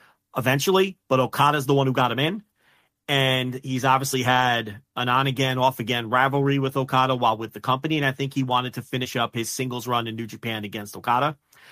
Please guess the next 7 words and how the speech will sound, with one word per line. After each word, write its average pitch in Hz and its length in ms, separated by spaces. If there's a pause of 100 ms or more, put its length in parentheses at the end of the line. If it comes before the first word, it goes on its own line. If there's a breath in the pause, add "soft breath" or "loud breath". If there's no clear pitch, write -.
(180 loud breath)
And 131 140
the 135 40
match 143 280
was 123 140
very 147 340
much 135 480 (920)
worked 147 640